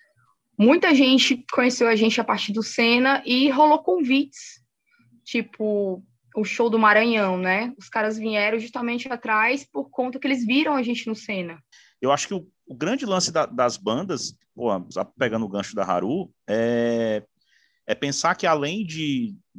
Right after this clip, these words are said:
Speaker 2: das pessoas que vão se converter num ouvinte ou num, num seguidor, ou, pô, tem muita gente, cara, tem muito promotor de show, tem muita gente de festival. Eu sou um cara que, que acompanha muito esse, esse tipo de, de, de parada, tipo Senna, né?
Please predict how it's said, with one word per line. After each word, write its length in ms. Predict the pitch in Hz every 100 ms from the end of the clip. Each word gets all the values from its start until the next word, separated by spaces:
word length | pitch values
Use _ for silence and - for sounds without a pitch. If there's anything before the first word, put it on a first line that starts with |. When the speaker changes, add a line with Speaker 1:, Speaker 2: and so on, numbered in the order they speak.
| - _
Speaker 2:
das 260 | 85 107 -
pessoas 320 | 117 123 -
que 100 | 113
vão 220 | 104 135
se 220 | - -
converter 580 | - 120 110 101 - 110
num 140 | 104
ouvinte 680 | 101 95 80 92 135 143 -
ou 80 | 110
num, 360 | 101 98 92 -
num 100 | 98
seguidor, 840 | - 110 92 82 85 107 151 127 -
ou, 180 | 107 - _ - - -
pô, 120 | 156
tem 100 | 143
muita 220 | 156 262
gente, 320 | 247 247 254
cara, 300 | 208 151 120
tem 220 | 107 - 120
muito 160 | 139
promotor 340 | 180 190 190 190
de 80 |
show, 320 | - - 151 160
tem 100 | 147
muita 160 | 147
gente 120 | 151
de 80 | 147
festival. 480 | - 143 135 135 147
Eu 140 | 175 240
sou 160 | 330
um 40 | 320
cara 280 | 190 214
que, 300 | 214 196 170 -
que 80 | 165
acompanha 460 | 156 175 156 175
muito 240 | 170 180 151
esse, 260 | - -
esse 180 | 117 -
tipo 240 | - -
de, 200 | 98 98
de, 180 | 90 90
de 140 | 85 -
parada, 340 | 110 101 95
tipo 240 | - -
Senna, 460 | - - 101 95 85
né? 180 | 85